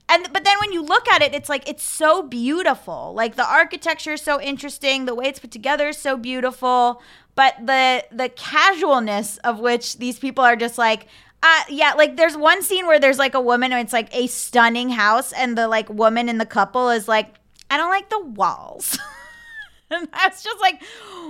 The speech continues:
what planet? Like, we live on, I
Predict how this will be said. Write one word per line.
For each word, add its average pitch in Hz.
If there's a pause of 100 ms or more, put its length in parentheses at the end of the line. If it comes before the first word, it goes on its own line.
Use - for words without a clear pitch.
what 349 (120)
planet? 370
Like, 311
we 330
live 640 (120)
on, 554 (280)
I 370